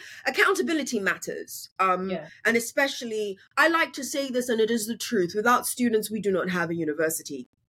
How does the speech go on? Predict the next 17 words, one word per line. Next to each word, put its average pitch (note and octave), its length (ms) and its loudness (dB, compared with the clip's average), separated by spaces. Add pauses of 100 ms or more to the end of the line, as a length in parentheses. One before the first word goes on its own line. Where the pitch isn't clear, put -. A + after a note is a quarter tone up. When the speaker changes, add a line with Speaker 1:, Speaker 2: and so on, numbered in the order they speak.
(100)
Speaker 1:
It's, F#3 300 -2
and F#3+ 140 2
Speaker 2:
Mm-hmm. G3 180 0
Speaker 1:
people D4 220 0
don't G3+ 260 2
like A#3 320 2
it D#4 140 -2
when C#4+ 100 0
I C#4+ 100 2
say D4+ 260 -4
that, F4+ 400 2 (420)
but A#3+ 240 -2 (100)
that D#4 160 4
is E4+ 100 -2
a C#4+ 80 2
factual B3 560 -4
statement. D#3 680 -6